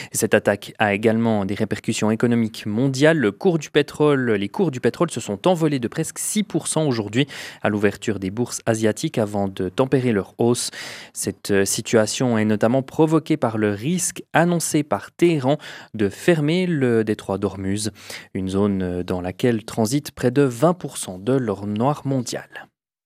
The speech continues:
En Ukraine, ce sont cinq victimes qui ont été déjà dénombrées après de nouvelles frappes russes. Des drones et des missiles ont visé Kiev dans la nuit dernière.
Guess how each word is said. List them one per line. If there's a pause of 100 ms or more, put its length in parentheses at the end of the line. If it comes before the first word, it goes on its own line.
(840)
En
Ukraine,
ce
sont
cinq
victimes
qui
ont
été
déjà
dénombrées
après
de
nouvelles
frappes
russes. (380)
Des
drones
et
des
missiles
ont
visé
Kiev
dans
la
nuit
dernière.